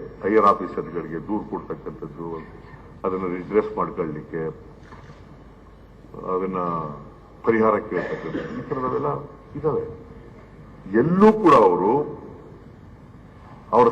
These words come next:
ಸರ್ವಿಸ್‌ನಲ್ಲಿ ಪೊಲೀಸ್ ಆಫೀಸರ್, ಅವರ ಹಿರಿಯ ಆಫೀಸರ್ಗಳಿಗಾಗಲಿ ಅಥವಾ ಇನ್ಯಾರಿಗಾರ ಆಗಲಿ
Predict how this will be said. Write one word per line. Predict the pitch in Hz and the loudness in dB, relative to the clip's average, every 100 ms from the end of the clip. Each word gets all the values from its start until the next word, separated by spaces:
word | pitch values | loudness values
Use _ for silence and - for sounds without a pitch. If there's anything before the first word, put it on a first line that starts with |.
| - | 4
ಸರ್ವಿಸ್‌ನಲ್ಲಿ | 131 147 151 - 104 76 90 113 143 - - - - - - - - - - - - - - - - - - - - - - - - - - - - - - - - - - - - - - - - | 6 8 6 4 -2 0 -2 -2 -4 -14 -18 -18 -18 -18 -18 -20 -20 -20 -20 -20 -20 -20 -20 -20 -20 -20 -20 -20 -20 -20 -20 -20 -20 -20 -20 -20 -20 -20 -20 -20 -20 -20 -20 -20 -20 -20 -20 -20 -2
ಪೊಲೀಸ್ | 127 151 175 - | 2 4 2 4
ಆಫೀಸರ್, | 147 139 127 143 131 | 2 2 2 2 2
ಅವರ | 120 117 120 113 104 | 0 4 6 6 4
ಹಿರಿಯ | 113 139 | 2 4
ಆಫೀಸರ್ಗಳಿಗಾಗಲಿ | 135 123 135 131 120 127 123 127 147 | 8 6 6 -2 0 -2 0 2 2
ಅಥವಾ | 151 180 | 2 2
ಇನ್ಯಾರಿಗಾರ | 175 175 160 147 | 4 6 8 8
ಆಗಲಿ | 127 104 - - - | 8 6 -2 -8 -12